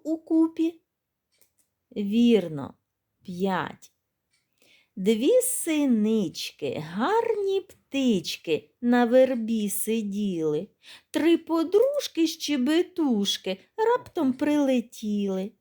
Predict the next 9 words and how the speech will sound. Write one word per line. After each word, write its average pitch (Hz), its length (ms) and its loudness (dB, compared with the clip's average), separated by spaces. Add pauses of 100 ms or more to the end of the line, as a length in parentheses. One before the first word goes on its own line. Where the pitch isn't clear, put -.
(240)
Скільки 180 760 -4
на 214 160 2
вербі 269 520 2
синиць? 302 680 -4 (280)
Полічи 403 680 2
веселих 202 720 0
птиць. - 560 -8 (1500)
Вірно, 220 680 2 (320)
п'ять. 190 580 -4